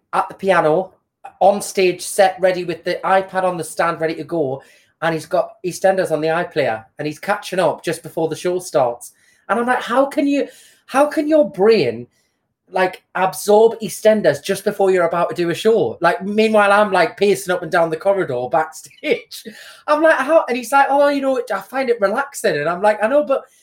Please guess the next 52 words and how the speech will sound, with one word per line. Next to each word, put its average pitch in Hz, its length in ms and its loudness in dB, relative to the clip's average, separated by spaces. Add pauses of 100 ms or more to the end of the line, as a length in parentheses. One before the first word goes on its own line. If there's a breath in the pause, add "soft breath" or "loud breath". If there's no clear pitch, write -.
(140 soft breath)
even 302 220 -6
to 302 80 -8
just - 280 -4
absorb 247 480 -2
the 214 60 -8
storyline 240 600 0
before 196 240 -2
you're 196 160 0
about 185 220 0
to 180 80 -12
perform 190 360 -4
a 170 40 -8
full 185 240 -4
show, 220 220 -4
I 165 140 -2
just, - 400 -16 (340)
it 156 120 -6
fascinates 156 540 -2
us." 131 100 -12
But - 180 -4
he 175 60 -6
does. 214 220 2
He 165 100 -2
always 190 280 0
wa-, 190 180 -2
he's 180 200 -2
always 220 200 2
got 220 140 0
his 208 100 -4
iPad 196 420 0
with 127 140 -8
him, 139 200 -10 (400)
so 165 160 -6
he 214 120 0
never 202 200 4
misses 156 320 -4
one 151 140 2
either. 151 260 -2
So 143 420 -2 (460 soft breath)
it 185 100 2
is 254 160 0
doable, 143 540 2
but 156 140 4
I'm, 156 320 0
uh, 165 240 4
it's, - 280 -10
it's, - 360 -12
it's 160 180 -10
a, 160 180 -8
it's - 140 -12
a - 60 -10
commitment. 120 640 -6